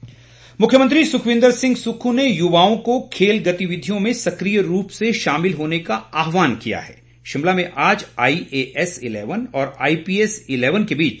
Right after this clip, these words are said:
टी ट्वेंटी क्रिकेट मैच के शुभारंभ अवसर पर उन्होंने कहा कि खेल गतिविधियां शारीरिक व मानसिक स्वास्थ्य के साथ-साथ अनुशासित करती हैं और नशे की प्रवृत्ति से दूर रखती हैं। मुख्यमंत्री ने कहा कि राज्य सरकार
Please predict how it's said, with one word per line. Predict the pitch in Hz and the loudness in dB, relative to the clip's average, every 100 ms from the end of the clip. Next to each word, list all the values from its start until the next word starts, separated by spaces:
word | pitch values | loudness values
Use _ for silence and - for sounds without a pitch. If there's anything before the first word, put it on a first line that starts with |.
| - - - | -14 -20 0
टी | 202 | 4
ट्वेंटी | 220 214 208 214 247 | 4 2 0 2 0
क्रिकेट | 185 160 147 | 0 -2 -2
मैच | 110 123 165 | 0 2 2
के | - 226 | 0 -4
शुभारंभ | - 143 127 139 175 190 127 | -2 -4 -2 0 2 0 -4
अवसर | 117 - | -6 -6
पर | 185 131 | -4 -2
उन्होंने | 110 110 117 | -2 -4 -4
कहा | 110 107 170 | -4 0 2
कि | 220 - - 185 | 0 -6 -2 -2
खेल | 175 - 214 | 0 4 6
गतिविधियां | 220 165 151 120 113 123 208 | 6 0 -2 -4 -4 -4 -4
शारीरिक | - 147 123 127 139 190 | -2 2 2 2 0 -4
व | 135 | -2
मानसिक | 117 107 127 160 233 220 | 0 0 0 -2 -4 -8
स्वास्थ्य | - 131 127 - 202 | -4 -4 -4 -6 -4
के | 175 | -4
साथ-साथ | - 110 110 170 113 - - - | -4 -4 -2 0 0 -2 -12 -4
अनुशासित | 156 165 - 120 - 240 - | -2 0 0 -2 -2 -4 0
करती | 127 120 175 | 0 0 0
हैं | 226 | 0
और | 349 | -2
नशे | 170 156 156 | -2 -2 -2
की | 208 226 | -4 -6
प्रवृत्ति | 226 139 135 135 220 | -6 -4 -4 -2 -2
से | - 117 | 0 -4
दूर | 123 233 120 | 0 -2 0
रखती | 92 - 98 | -4 -12 -14
हैं। | 82 - _ _ - | -14 -18 _ _ -16
मुख्यमंत्री | 95 110 104 | -10 -8 -6
ने | 113 | -6
कहा | 113 127 165 160 - - | -4 0 0 -2 -8 -2
कि | 139 | 2
राज्य | 139 180 165 202 | 6 6 4 0
सरकार | - 156 139 190 156 101 | 0 0 2 4 4 4